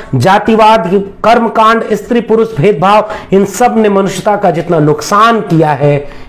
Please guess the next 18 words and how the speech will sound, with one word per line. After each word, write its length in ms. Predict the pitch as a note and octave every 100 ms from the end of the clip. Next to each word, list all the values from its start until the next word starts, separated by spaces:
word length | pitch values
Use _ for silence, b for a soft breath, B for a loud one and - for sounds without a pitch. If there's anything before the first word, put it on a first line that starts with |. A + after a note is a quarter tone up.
| -
इन 80 | E3
कवित 360 | D#3+ F3+ F#3 F#3
की 80 | F3+
पंक्तियों 580 | F3+ F3 F3+ A3+ B3
में 360 | G#3+ F3 E3 B B -
बसवन्ना 460 | D3+ F3+ A3+ A#3 A3
जैसे 280 | G#3 G3+ G#3+
प्रतीकों 600 | G#3 G#3 A#3+ A#3+ B3+ A3+
ने 260 | F3+ F3 F3 B B G#3
उससे, 380 | G3+ A3 G#3+ G3+
उस 180 | G3
नुकसान 420 | F3 E3+ - F3 F3
की 140 | D#3+
भरपाई 460 | A#2+ A#2+ C#3+ D3+ D#3+
करने 320 | D#3+ B2+ C#3
की 140 | C3+
कोशिश 420 | B2 C3 A#2+ A#2+
की। 220 | - B2